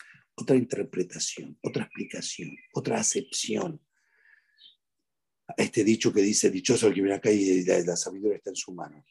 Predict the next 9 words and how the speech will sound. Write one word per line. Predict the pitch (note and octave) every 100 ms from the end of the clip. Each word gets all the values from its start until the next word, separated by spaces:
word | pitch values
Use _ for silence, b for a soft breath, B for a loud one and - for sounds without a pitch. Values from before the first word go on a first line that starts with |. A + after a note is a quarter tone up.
| b
Está | _ -
explicando | - A#2 A2+
Meharsa, | G2+ A2 - A#2+ - _ _
"Dichoso | - - - -
aquel | E2+ - -
que | -
escribe | - G2+ G2
su | E2+ - -
Torah". | - E2+